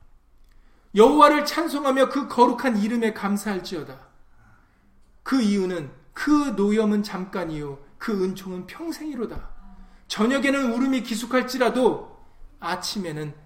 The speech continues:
기쁨이 오리로다." 지금 당장에는 어두워 보이고, 지금 당장에는 희망이 없는 것 같고, 소망이 없는 것처럼 보여도, 우리에게는 예수 이름이 있으니, 거룩한 하나님의 이름이 있으니 곧 아침이 밝을 것이고,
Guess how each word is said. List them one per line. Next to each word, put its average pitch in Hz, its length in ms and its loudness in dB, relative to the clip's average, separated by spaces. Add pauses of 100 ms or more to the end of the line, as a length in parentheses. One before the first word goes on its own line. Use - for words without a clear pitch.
기쁨이 311 460 -2
오리로다." 190 460 -10 (1000)
지금 311 340 4
당장에는 302 800 4
어두워 269 380 2
보이고, 208 640 -2 (360)
지금 320 280 4
당장에는 269 520 0
희망이 339 420 2
없는 262 260 0
것 240 80 2
같고, 226 220 -2
소망이 330 380 2
없는 285 180 0
것처럼 277 320 -2
보여도, 226 840 4 (1200)
우리에게는 208 680 -4
예수 185 360 -2
이름이 180 240 -6
있으니, 151 420 -12
거룩한 240 380 0
하나님의 311 500 -2
이름이 247 260 -2
있으니 233 600 -6 (960)
곧 - 540 8
아침이 247 480 0
밝을 226 320 2
것이고, 202 640 -2